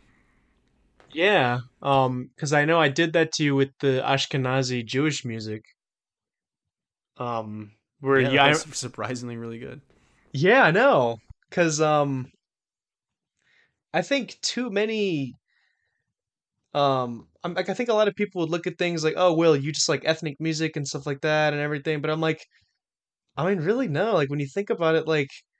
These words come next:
Speaker 1: I kinda just, <sighs> like, I ju-, it just, I just like good music, right? Like, I, I don't understand why I, like, people have this concept that, like, I have to be Mexican in order to be very passionate about mariachi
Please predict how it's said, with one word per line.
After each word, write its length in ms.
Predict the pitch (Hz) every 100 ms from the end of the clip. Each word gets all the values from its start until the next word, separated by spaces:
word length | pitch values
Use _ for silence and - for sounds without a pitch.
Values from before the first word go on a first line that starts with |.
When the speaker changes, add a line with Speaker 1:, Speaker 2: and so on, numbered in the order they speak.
| _ _ _ _ _ _ _ _ _ _ _ _ _ _
Speaker 1:
I 100 | 143
kinda 380 | 147 - 220 214
just, 320 | 175 170 - - - - _
<sighs> 600 | _ _ _ _ _ -
like, 240 | 160 156
I 100 | 139
ju-, 120 | 156 196
it 140 | 151
just, 280 | - 202 - 117
I 100 | 143
just 260 | 156 208 139
like 340 | 113 180 196 -
good 280 | 165 185 156
music, 500 | 151 262 320 143 127 - -
right? 240 | 135 151 180
Like, 120 | 147
I, 180 | 135 151
I 20 |
don't 100 | 202
understand 440 | 208 180 190 185
why 380 | 170 180 180 151 - _ _ _ _ _ _
I, 320 | 131 165 180 165
like, 200 | 160 156
people 280 | 175 175 190
have 220 | 151 175
this 240 | 165 151 -
concept 680 | - - 160 170 156 131 -
that, 100 | 123
like, 260 | 127 120 - _ _ _ _ _ _ -
I 120 | 151
have 320 | 147 156 165
to 80 | -
be 140 | 139 135
Mexican 600 | 127 147 - 139 151 135
in 100 | 127
order 280 | 135 139 131 -
to 100 | 131
be 240 | 143 143
very 300 | 131 143 135
passionate 580 | 135 147 147 - 156 143
about 220 | 135 131
mariachi 680 | 127 127 131 139 - 143 120